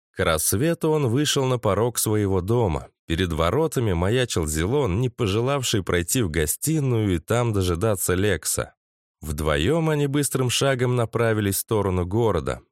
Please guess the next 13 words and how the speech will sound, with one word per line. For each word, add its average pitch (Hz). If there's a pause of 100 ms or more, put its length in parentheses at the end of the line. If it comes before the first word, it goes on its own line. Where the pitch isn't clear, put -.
(120)
пройдя 127
какими-то 127
переулками, 92
чтобы 110
сократить 95
путь, 131
маги 131
вышли 143
к 92
большому 131
и -
добротному 107
особняку. 87